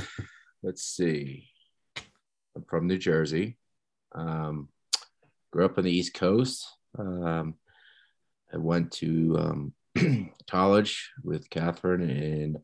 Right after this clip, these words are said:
um, Ohio. And, uh, shortly thereafter, me and two of my buddies got in the car and kinda did the old,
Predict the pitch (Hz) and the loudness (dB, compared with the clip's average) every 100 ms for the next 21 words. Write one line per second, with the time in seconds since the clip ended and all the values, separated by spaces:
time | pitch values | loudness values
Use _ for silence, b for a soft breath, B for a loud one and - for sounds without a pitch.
0 | 71 71 69 69 71 147 _ _ _ - | -12 -8 -6 -6 -8 -10 _ _ _ -8
1 | _ _ _ _ _ _ - 82 85 90 | _ _ _ _ _ _ -4 -2 0 4
2 | 139 160 _ _ _ _ _ _ _ _ | 4 2 _ _ _ _ _ _ _ _
3 | - 82 85 87 85 76 73 64 - - | 0 4 6 8 6 4 0 -2 -10 -6
4 | - 117 - 110 101 101 104 107 - 123 | 4 6 8 10 10 10 8 6 6 8
5 | 135 135 _ _ _ - 87 92 95 87 | 8 4 _ _ _ -6 0 4 4 4
6 | 101 98 92 82 90 117 127 - 85 87 | 4 6 6 4 6 6 6 2 0 4
7 | 87 85 82 82 90 113 101 78 85 82 | 4 4 2 2 4 4 4 2 2 2
8 | 80 85 82 82 82 82 82 78 | 4 2 4 4 6 6 4 2